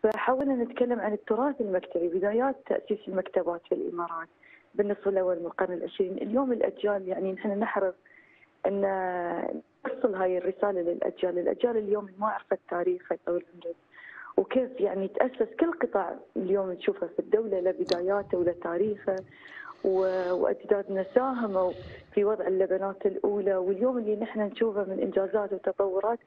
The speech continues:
ما هو إلا ترى استكمال للمسيرة الأولى اللي بدوها. فنحن نحاول دائمًا في هذه أي قضية تتعلق بالثقافة أو بالتاريخ نركز على البدايات الأولى، فكانت محاضرة كذلك جميلة جدًا عن التراث المكتبي في دولة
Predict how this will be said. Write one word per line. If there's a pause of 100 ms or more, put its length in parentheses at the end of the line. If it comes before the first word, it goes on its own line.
(380)
ما
هو
إلا
ترى
استكمال
للمسيرة
الأولى
اللي
بدوها. (460)
فنحن
نحاول
دائمًا
في (100)
هذه
أي
قضية
تتعلق
بالثقافة
أو
بالتاريخ (440)
نركز
على
البدايات
الأولى،
فكانت
محاضرة
كذلك
جميلة
جدًا (580)
عن
التراث
المكتبي
في
دولة